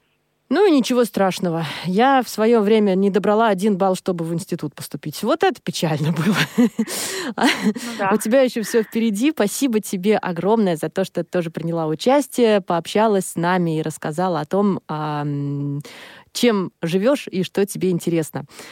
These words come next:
Speaker 1: А, спасибо большое. Услышимся тоже с тобой обязательно. Друзья мои, наш экспресс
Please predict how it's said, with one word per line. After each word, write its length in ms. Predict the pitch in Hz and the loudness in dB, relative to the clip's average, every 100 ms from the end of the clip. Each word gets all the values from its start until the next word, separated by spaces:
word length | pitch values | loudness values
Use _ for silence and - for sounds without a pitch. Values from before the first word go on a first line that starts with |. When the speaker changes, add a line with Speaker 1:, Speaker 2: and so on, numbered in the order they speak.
| - - - | -20 -14 -4
Speaker 1:
А, 340 | 180 175 170 | 0 0 -2
спасибо 360 | - 214 285 214 | -2 0 2 2
большое. 420 | 214 - 349 330 | 0 2 4 4
Услышимся 560 | 220 226 233 196 - | 2 0 0 -2 -4
тоже 280 | 175 185 170 | -2 -2 -2
с 60 | 165 | -6
тобой 360 | 175 165 170 | -6 -4 -4
обязательно. 920 | 156 160 208 294 - 302 269 262 247 220 | -4 -4 0 0 0 0 2 4 2 0
Друзья 520 | 175 180 170 214 311 | -2 -4 0 0 2
мои, 320 | 320 302 294 | 2 2 2
наш 380 | 220 226 226 - | 2 0 -4 -6
экспресс 720 | - - - - 214 226 - | -6 -6 -8 -2 -2 -2 -8